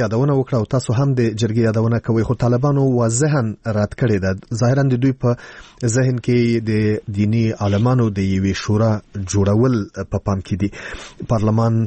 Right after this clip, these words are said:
په نظر کې نه لري، لویه جرګه باندې باور نه لري او په داسې یو حالت کې به، اه، دوی مشروعیت له چا اخلي؟ یعنی د دې متبادل، اه، متبادله طرحه څه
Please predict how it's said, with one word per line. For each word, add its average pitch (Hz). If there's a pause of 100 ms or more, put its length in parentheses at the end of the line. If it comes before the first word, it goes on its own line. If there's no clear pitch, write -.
په 104 (140)
نظر 101
کې 110 (100)
نه 131
لري، 120
لویه 104
جرګه 95
باندې 95
باور 113
نه 120
لري 117
او 107 (600)
په -
داسې 208
یو 180
حالت 156
کې 156
به، 147 (480)
اه، 123 (140)
دوی 143
مشروعیت 127
له 123
چا 156 (140)
اخلي؟ 113
یعنی 110
د 104 (160)
دې 151
متبادل، 113
اه، 104 (120)
متبادله 113
طرحه 127
څه -